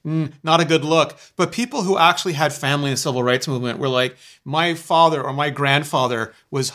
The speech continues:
hosed, was beaten, was shot at, uh, was on marches, you know, was persecuted, was prosecuted." And you're gonna liken your battle o-, with Apple over the profits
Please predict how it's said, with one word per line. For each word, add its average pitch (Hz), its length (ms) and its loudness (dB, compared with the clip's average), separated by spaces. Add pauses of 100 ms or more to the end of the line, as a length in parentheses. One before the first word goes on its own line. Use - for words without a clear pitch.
hosed, 151 380 4
was 123 180 -8
beaten, 127 580 -4
was 123 140 -6
shot 147 400 2
at, 113 320 0 (380)
uh, 123 280 2
was 147 140 -2
on 143 220 -2
marches, 147 840 0 (280)
you 143 80 -2
know, 143 180 2
was 143 160 0
persecuted, 147 760 -2
was 131 120 -6
prosecuted." 139 960 0 (440)
And 143 180 -2
you're 165 160 2
gonna 170 160 0 (180)
liken 131 440 -2 (240)
your 151 360 2
battle 135 560 2
o-, 143 100 -4 (100)
with 139 140 -4
Apple 143 420 4
over 139 140 -2
the 139 100 -4 (140)
profits 156 400 0